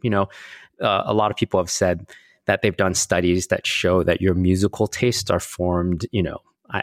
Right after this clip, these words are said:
I think when you're young, like a teenager or something, and then they don't shift much after that. And so I do think that Disney and a lot of these Japanese franchises like Pokemon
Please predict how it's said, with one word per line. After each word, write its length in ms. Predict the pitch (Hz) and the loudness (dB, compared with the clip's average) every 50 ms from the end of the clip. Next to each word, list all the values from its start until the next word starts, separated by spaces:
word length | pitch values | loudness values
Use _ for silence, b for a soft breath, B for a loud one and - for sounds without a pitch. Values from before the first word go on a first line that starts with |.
| - | -6
I 60 | - 95 | -8 -4
think 180 | - 139 123 | -2 -2 0
when 120 | 104 92 85 | 0 0 0
you're 120 | 78 76 | -2 -2
young, 280 | 76 80 78 76 78 69 | -2 -4 -4 -4 -6 -8
like 220 | 71 78 - - | -10 -10 -8 -8
a 60 | - - | -10 -6
teenager 540 | - - - 92 87 85 85 85 - 92 90 | -4 -2 0 2 4 4 2 4 4 2 2
or 40 | 90 | 2
something, 440 | - - 113 104 - - 120 110 101 | 2 0 -2 -2 0 0 0 2 2
and 80 | 87 | 2
then 100 | 85 85 | 2 2
they 100 | 82 87 | 2 2
don't 200 | 92 110 156 - | 0 0 0 -2
shift 380 | - - - - 95 - - - | -4 -2 0 0 -2 -2 -2 -4
much 380 | 95 82 78 92 - - - - B B B B B B _ | -4 -4 -4 -4 -6 -8 -12 -12 B B B B B B _
after 360 | - 180 190 - _ - 180 | -4 -4 -4 -2 _ -2 -2
that. 280 | 175 - 92 90 - - B B B B B B B B B B B B B | 0 -2 -4 -4 -4 -8 B B B B B B B B B B B B B
And 120 | - 120 - | 0 0 2
so 380 | - - 135 123 117 110 113 - | 2 2 2 4 4 2 2 0
I 120 | 131 135 | -2 0
do 140 | 135 - 139 | 2 2 2
think 220 | 123 147 135 120 - | 4 4 2 2 2
that 200 | 95 - - - | -2 -2 2 2
Disney 680 | 139 135 120 - 127 117 110 107 104 104 98 104 107 | 2 4 4 4 4 4 4 4 4 4 2 2 2
and 260 | - 101 95 92 90 | 0 -2 -2 -2 0
a 60 | 95 | 0
lot 140 | 104 110 104 | 0 0 0
of 80 | 104 98 | 0 0
these 160 | 101 95 - | -2 -2 -2
Japanese 480 | - - 90 - - 131 160 170 147 | -2 -4 -4 -2 0 2 2 2 2
franchises 680 | - - 131 123 113 - - 107 98 92 101 95 - - | 0 0 0 0 0 0 0 0 0 -2 -2 -4 -2 -2
like 140 | 92 90 | -4 -4
Pokemon 720 | - - 127 113 - 107 101 95 92 92 90 90 90 85 | -2 -2 -2 0 2 2 2 2 2 2 2 0 -2 -4